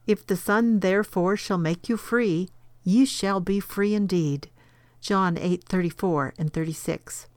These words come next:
The root of slavery is the nature of man. We are today surrounded by a slave people because they are by nature unregenerate.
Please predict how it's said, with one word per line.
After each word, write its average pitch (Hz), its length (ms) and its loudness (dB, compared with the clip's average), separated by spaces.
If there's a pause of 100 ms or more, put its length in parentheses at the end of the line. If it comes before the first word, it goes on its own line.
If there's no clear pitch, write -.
(600)
The 208 100 4
root 233 420 2
of 214 160 -2
slavery 160 840 -2
is 175 160 -2
the 165 140 0
nature 165 480 0
of 170 160 -4
man. 151 420 0 (540)
We 233 200 4
are 214 300 4
today 220 480 2
surrounded 185 560 2
by 185 200 2
a 175 120 -2
slave 190 520 0
people 190 520 0
because 180 460 0
they 165 180 2
are 180 140 4
by 196 180 0
nature 165 640 -2 (180)
unregenerate. 190 1000 0